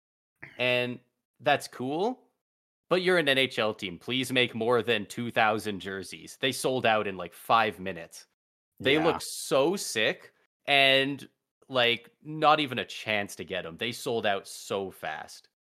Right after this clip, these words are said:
Speaker 1: I really
Speaker 2: Yeah.
Speaker 1: wish they would have, uh, made more, 'cause they look really cool.
Speaker 2: Yeah. Um, the, the last thing before we just kind of hop into, like, what the, the stats leaders are looking like before we hop off here. Um, going back to the A H L, this is a,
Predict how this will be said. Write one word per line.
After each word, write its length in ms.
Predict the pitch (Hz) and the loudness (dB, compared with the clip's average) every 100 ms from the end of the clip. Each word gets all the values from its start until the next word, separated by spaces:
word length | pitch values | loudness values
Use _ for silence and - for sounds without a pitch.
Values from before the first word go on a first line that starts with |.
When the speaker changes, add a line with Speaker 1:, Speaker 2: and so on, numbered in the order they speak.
| _ | _
Speaker 1:
I 80 | 117 | -2
really 240 | - 135 123 | 0 0 0
Speaker 2:
Yeah. 60 | |
Speaker 1:
wish 160 | 113 - | -2 -2
they 140 | 107 | -4
would 140 | 98 95 | -4 -8
have, 160 | 87 | -6
uh, 300 | 95 92 95 - | -6 -4 -6 -8
made 300 | 107 98 87 | -12 -10 -12
more, 280 | 90 80 78 | -14 -14 -14
'cause 320 | - 82 82 | -16 -18 -12
they 120 | 104 | -10
look 180 | 98 87 | -10 -12
really 220 | 85 85 78 | -14 -16 -18
cool. 320 | 82 80 _ _ _ _ _ _ _ - - _ - - - _ | -20 -20 _ _ _ _ _ _ _ -20 -20 _ -20 -20 -20 _
Speaker 2:
Yeah. 360 | 143 90 85 - _ _ _ | -10 -8 -8 -14 _ _ _
Um, 420 | 120 117 110 101 - _ - | 6 6 6 0 -8 _ -4
the, 360 | 117 139 - - | 0 0 -2 6
the 60 | |
last 260 | 139 156 - | 8 8 8
thing 120 | 190 | 6
before 260 | 143 - 120 | 6 8 6
we 80 | |
just 140 | 110 - | 6 2
kind 180 | 117 101 | 4 4
of 140 | 87 | 2
hop 300 | - 117 110 | 4 6 6
into, 200 | 104 95 | 4 2
like, 280 | 87 90 - | 2 2 0
what 160 | 95 - | -4 0
the, 200 | 87 82 - - _ _ | -2 -2 -10 -20 _ _
the 80 | 110 | -2
stats 380 | - 131 117 - | 4 6 6 4
leaders 200 | 123 113 | 0 2
are 40 | 117 | 2
looking 240 | 110 117 | 2 2
like 200 | 110 101 | 2 2
before 240 | - 117 | -2 2
we 60 | 104 | 6
hop 180 | 95 98 | 6 8
off 240 | 95 92 | 6 6
here. 280 | - 104 - - | 0 0 0 0
Um, 340 | 90 87 87 - | 0 0 -6 0
going 200 | 170 175 | 4 8
back 200 | 143 143 | 6 6
to 60 | - | 0
the 140 | 127 | 2
A 100 | 113 | 4
H 180 | 107 - | 2 2
L, 80 | 95 | 0
this 180 | 135 - | 2 2
is 180 | 160 131 | 4 6
a, 300 | 113 101 | 6 6